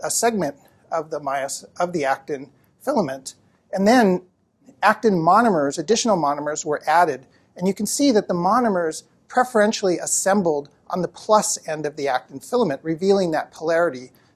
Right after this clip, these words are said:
that I was talking about a second ago. And so Tom Pollard did a sort of a heroic effort in which he measured the on, the, the, uh, assembly and disassembly rate constants for the G T,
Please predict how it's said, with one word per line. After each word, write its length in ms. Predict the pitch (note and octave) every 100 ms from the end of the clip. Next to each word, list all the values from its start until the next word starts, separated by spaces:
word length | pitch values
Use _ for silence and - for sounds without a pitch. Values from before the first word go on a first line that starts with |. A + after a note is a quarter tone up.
| -
that 160 | C#3+
I 60 | C3
was 140 | C3
talking 300 | - D3+ -
about 240 | C3 A#2+ A#2+
a 40 |
second 320 | - G3+ F3
ago. 260 | C3 - - _ _ _ _ _ _ _ _
And 120 | - G3+
so 440 | A3 A3 G#3 - _ _ _ _ _
Tom 260 | - A#3+ B3+
Pollard 640 | - F#3 A3 F3 B2+ - - _ _ _ _
did 280 | F#3+ F#3 F3 -
a 60 |
sort 220 | - F#3+ F3
of 80 | -
a 180 | D#3+ D3
heroic 340 | E3+ E3+ G3 F#3+
effort 360 | F#3 E3+ C#3+ A#2+ _ _ _
in 140 | F3+ G3+
which 360 | G3 - -
he 120 | A3+
measured 500 | F#3 G3 B3+ F#3+ E3 - _ _ _
the 140 | - - -
on, 340 | F3+ G#3 G#3 - _ -
the, 200 | F3 F3+ -
the, 200 | F3 D#3
uh, 200 | C#3+ C#3+ - - - _ _ -
assembly 500 | - - A3 A3 G#3
and 100 | E3
disassembly 600 | G#3 A3 - F#3 F3 D3+
rate 240 | F#3 -
constants 640 | - C3 A#2+ - B2+ - - _ _ _
for 240 | - D#3
the 100 | C#3
G 220 | B2+ F#3+
T, 220 | F#3+ G#3+